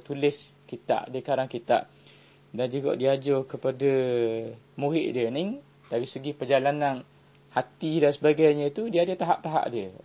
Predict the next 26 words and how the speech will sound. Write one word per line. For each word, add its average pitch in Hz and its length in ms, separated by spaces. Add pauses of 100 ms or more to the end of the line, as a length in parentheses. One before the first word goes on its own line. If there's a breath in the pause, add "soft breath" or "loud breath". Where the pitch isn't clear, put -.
(140)
Selesai 175 320
hak 117 80
ni 123 160
dulu, 170 320
lepas 135 160
tu 147 160
hak 131 80
ni, 170 160
lepas 127 160
tu 151 160
hak 139 80
ni, 170 80
lepas - 160
tu 160 80
hak 175 80
ni. 170 80 (640 soft breath)
Kalau 160 240
orang 185 240
yang 175 220 (280)
ilmu 170 380
akidah 170 480 (320)
tak - 160
mantap 156 320
lagi, 139 240
tak 151 240
kuat, 135 240